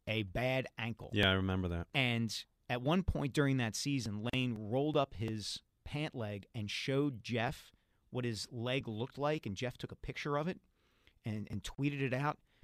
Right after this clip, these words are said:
Speaker 1: It didn't look like a human being's leg. I mean, it just, it's swollen and purple,
Speaker 2: Mm.
Speaker 1: and,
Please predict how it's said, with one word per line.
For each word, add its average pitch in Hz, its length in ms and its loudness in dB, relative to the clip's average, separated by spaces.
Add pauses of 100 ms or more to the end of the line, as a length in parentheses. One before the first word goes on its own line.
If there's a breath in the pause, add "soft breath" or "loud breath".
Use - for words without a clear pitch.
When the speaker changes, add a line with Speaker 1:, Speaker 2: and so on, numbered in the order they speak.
(420)
Speaker 1:
It 113 100 0
didn't 175 220 8
look 151 140 4
like 127 180 4
a 110 40 -4
human 123 260 2
being's 104 320 -2
leg. 101 380 -8 (340)
I 131 80 2
mean, 120 160 4
it 120 80 2
just, - 360 0
it's - 220 -10
swollen 143 720 2
and 98 240 -6
purple, 107 680 -2
Speaker 2:
Mm. 87 60 2
Speaker 1:
and, 95 220 -2